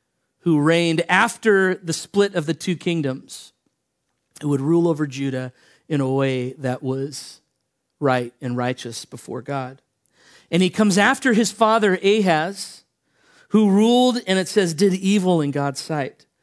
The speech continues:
He closed the door of the temple, he plundered its goods, he desecrated it,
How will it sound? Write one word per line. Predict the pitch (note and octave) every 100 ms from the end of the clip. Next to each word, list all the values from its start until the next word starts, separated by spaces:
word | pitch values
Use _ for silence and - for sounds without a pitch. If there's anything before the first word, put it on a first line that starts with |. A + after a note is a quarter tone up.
| _ _ _
He | - D#3+
closed | - G3+ A3+
the | F#3+
door | F3 F#3+ G3 G3 F#3
of | F3 D#3
the |
temple, | - F#3+ F#3 G3 F#3+ G3 _ _ _ _
he | F3+
plundered | E3+ - G3 G#3+ A3 F#3+
its | G3
goods, | - E3+ D#3+ D3+ -
he | F3
desecrated | D3+ F#3+ G#3 - A#3+ G#3+ G3 F#3+ F#3
it, | G3+ G3